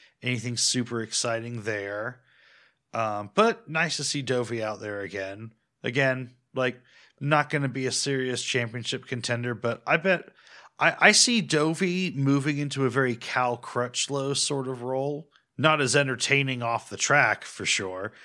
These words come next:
but, you know, he's there for a couple wins a season. He'll, you know, he'll just randomly win a rain race, and he'll randomly win a dry, hot race,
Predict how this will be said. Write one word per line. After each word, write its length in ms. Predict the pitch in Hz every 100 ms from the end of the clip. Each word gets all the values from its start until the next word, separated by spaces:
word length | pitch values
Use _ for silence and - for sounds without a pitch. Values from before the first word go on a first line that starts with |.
| - - _
but, 320 | 135 113 - _ _ _ _ _ _ _ _ _ _ _ _ _
you 300 | - - 240
know, 240 | 185 143 143
he's 280 | - 185 143
there 260 | 180 180
for 380 | 170 - 165 151
a 80 | 156
couple 400 | - 165 - 147
wins 340 | 135 139 135
a 60 | 127
season. 800 | - 139 131 120 131 131 131 139 - _ _ _
He'll, 140 | - - -
you 120 | 147
know, 140 | 131 123
he'll 180 | 131
just 240 | 123 135 -
randomly 540 | 120 127 135 123 127
win 220 | 117 127
a 40 | 123
rain 400 | 107 123 127 127
race, 400 | 120 120 123 -
and 140 | 120
he'll 200 | 117 120
randomly 560 | 107 110 113 120 113 120
win 220 | 113 113
a 60 | 104
dry, 400 | 113 117 117 113
hot 300 | 113 117 110
race, 500 | 110 113 117 -